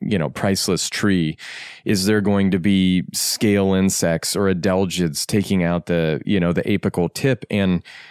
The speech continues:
the answer to all of those is get out the big vat, mix up a, an incredibly toxic chemical, and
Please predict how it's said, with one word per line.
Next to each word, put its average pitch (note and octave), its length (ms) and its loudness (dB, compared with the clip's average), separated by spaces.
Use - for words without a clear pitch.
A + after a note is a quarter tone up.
the A2 120 0
answer B2+ 320 2
to - 140 -4
all A#2+ 260 2
of G2+ 140 -2
those F2 340 0
is F2 220 -2
get G#2 180 2
out G#2+ 200 0
the F#2 80 -2
big G2+ 260 0
vat, F2 560 -2
mix G2+ 360 2
up F#2+ 280 0
a, F2+ 180 0
an G2 120 2
incredibly F#2+ 600 0
toxic F2+ 460 -2
chemical, F2+ 600 0
and E2+ 480 0